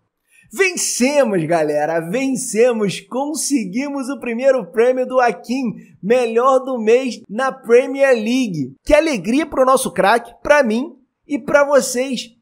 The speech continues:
que eu tenho certeza que se ainda não deixou o like, vai deixar agora depois do nosso craque ter ganho esse lindo prêmio aí de melhor jogador do mês.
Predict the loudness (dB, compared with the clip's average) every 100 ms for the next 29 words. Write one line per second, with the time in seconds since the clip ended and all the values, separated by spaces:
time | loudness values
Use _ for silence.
0 | _ 0 0 -8 -6 -4 -4 0 0 0
1 | -4 -6 -6 2 2 2 0 2 2 0
2 | 0 4 4 4 2 0 -18 _ _ -6
3 | -2 -2 -2 -4 -2 0 0 2 4 6
4 | 4 4 -2 2 0 0 -4 -4 -4 -2
5 | -2 -4 -4 -4 -2 -2 -2 -4 -8 -10
6 | -12 -8 -4 -4 -4 -6 -2 -2 -2 -2
7 | -4 -2 0 2 0 0 0 0 -2 -4